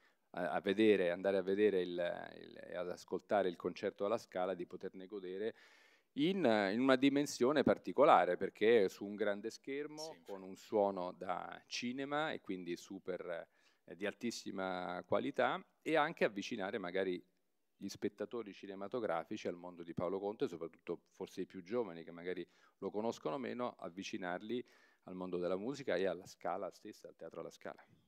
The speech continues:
Speaker 2: Eh, perché no? Perché no? Abbiamo sei minuti.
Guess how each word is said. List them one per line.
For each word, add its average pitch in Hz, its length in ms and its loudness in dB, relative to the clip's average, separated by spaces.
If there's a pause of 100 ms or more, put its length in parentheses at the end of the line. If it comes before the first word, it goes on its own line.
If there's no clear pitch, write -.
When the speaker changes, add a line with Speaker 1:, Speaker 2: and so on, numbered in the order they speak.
(140)
Speaker 2:
Eh, - 120 -20
perché 104 300 -18
no? 95 320 -18 (160)
Perché - 280 -18
no? 80 180 -20 (540)
Abbiamo 143 640 0
sei 185 260 2
minuti. 98 540 -6